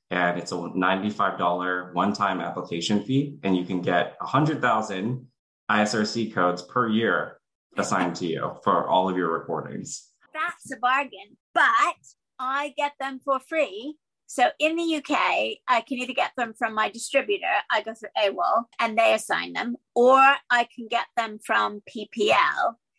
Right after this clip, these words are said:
Speaker 2: So the question arose for me and one of my students was, how do I get it before I want to upload it for release so I can have it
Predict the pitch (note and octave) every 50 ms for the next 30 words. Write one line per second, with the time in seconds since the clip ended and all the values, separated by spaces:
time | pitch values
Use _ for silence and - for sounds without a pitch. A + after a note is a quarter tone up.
0 | _ - - - C#4+ C4+ C#4 - F4+ F#4 F4+ F4+ - - D#4 D4 C#4 C#4+ C#4 C#4
1 | C4+ C4+ - - B3+ B3+ B3+ B3 A#3+ A#3 A3 A#3+ A#3 A3 G#3+ G#3+ G#3+ - - D#4
2 | C#4+ A3 G#3 F#3 F#3+ - - - A#3 A#3 A3 G#3+ G3+ G#3+ G#3 - - _ _ _
3 | _ _ _ _ - - C#4 C#4+ D4 C#4 D4+ C#4+ C4+ C4 A#3+ B3+ B3 A#3+ A#3 G3
4 | - - - - A3+ A3 _ _ - B3+ B3+ B3+ B3 B3 B3 A#3+ A#3+ A#3+ A3+ -
5 | - A#3 A3+ A3 A3 A3 G#3+ G3+ - _ - A3+ G#3 G3+ A3 A#3+ C4 C#4+ D4 B3+
6 | G#3+ G#3+ - - B3+ A3 G#3 G#3 - A3 A3 A3 G#3+ A3 G#3 G#3+ - G#3+ G#3+ -